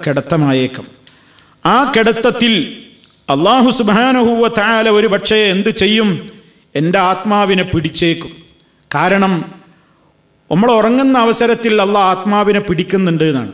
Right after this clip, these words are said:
നമ്മുടെ റൂഹിനെ രണ്ട് ഘട്ടത്തിലാണ് പിടിക്കുന്നത്. ഒന്ന്, സമ്പൂർണ്ണമായി റൂഹിനെ പിടിക്കൽ,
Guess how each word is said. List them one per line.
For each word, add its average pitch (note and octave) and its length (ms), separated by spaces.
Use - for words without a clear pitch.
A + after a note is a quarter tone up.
നമ്മുടെ G3+ 260
റൂഹിനെ G#3+ 340
രണ്ട് G3+ 220
ഘട്ടത്തിലാണ് F#3+ 460
പിടിക്കുന്നത്. C#3 420
ഒന്ന്, A#3 160
സമ്പൂർണ്ണമായി C4+ 880
റൂഹിനെ A#3 380
പിടിക്കൽ, G#3 320